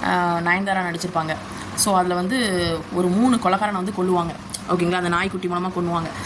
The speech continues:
So அப்ப வந்து ஓரா, டோரா படத்துல நயன்தாரா மூணு பேரை கொல்லுவாங்க. அந்த பானிபூரி விக்கிறவன் அப்படிலாம் ஒருத்தரை கொல்லுவாங்கல்ல. So மூணு பேரை கொல்லுவாங்க.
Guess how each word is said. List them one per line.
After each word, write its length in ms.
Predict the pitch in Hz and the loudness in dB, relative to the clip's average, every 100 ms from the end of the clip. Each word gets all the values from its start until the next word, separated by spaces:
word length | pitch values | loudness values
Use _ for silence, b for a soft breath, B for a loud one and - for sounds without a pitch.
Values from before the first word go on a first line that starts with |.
| B - | B -2
So 120 | 190 | 0
அப்ப 0 | |
வந்து 340 | 185 196 311 | 2 0 0
ஓரா, 380 | 339 180 208 220 262 175 | 2 2 4 2 0 -2
டோரா 240 | 190 208 | -2 -2
படத்துல 420 | 196 185 180 202 | -2 -4 -4 -2
நயன்தாரா 580 | 214 180 190 190 185 247 | 0 2 2 2 2 0
மூணு 220 | 190 214 | 0 0
பேரை 200 | 185 190 | 0 0
கொல்லுவாங்க. 460 | 196 180 180 165 160 - | 0 0 2 0 -4 -2
அந்த 140 | 175 185 | 0 2
பானிபூரி 280 | 196 202 | 2 2
விக்கிறவன் 380 | 196 185 180 180 | 0 0 2 2
அப்படிலாம் 280 | 180 180 180 | 2 0 0
ஒருத்தரை 180 | 180 180 | 0 0
கொல்லுவாங்கல்ல. 360 | 175 175 170 190 | 2 2 2 2
So 180 | 185 170 | 0 0
மூணு 220 | 190 220 | 0 0
பேரை 180 | 185 202 | 0 0
கொல்லுவாங்க. 340 | 175 165 156 | 0 0 -2